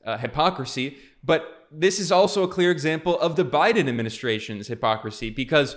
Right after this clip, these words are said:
while Pompeo under Trump is the one who imposed sanctions on the I C C, Blinken removed those sanctions and claimed that the U S was going to support the court. And yet, in two thousand twenty-one, under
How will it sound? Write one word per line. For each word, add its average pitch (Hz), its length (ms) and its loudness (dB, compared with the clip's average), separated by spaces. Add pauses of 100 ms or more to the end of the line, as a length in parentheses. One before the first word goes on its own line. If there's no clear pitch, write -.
(340)
while 180 800 2
Pompeo 151 880 2
under 131 240 -2
Trump 175 400 -2
is 127 160 -6
the 131 80 -4
one 131 260 -2
who 135 140 -4
imposed 120 440 -4
sanctions 127 720 -4
on 120 160 -4
the 120 140 -4
I 110 180 -4
C 110 220 -10
C, 110 360 -8 (440)
Blinken 165 720 0
removed 151 600 2
those 139 220 0
sanctions 135 480 -6
and 131 240 -6
claimed 147 680 -2 (360)
that 131 360 -2
the 135 80 -4
U 151 200 -2
S 147 120 -4
was 131 120 -8
going 135 180 -4
to 127 60 -4
support 127 420 -4
the 131 60 -10
court. 185 500 2 (220)
And 170 160 2
yet, 196 300 6
in 170 100 -2
two 202 140 -4
thousand 190 340 4
twenty-one, 180 1000 -2 (500)
under 190 640 4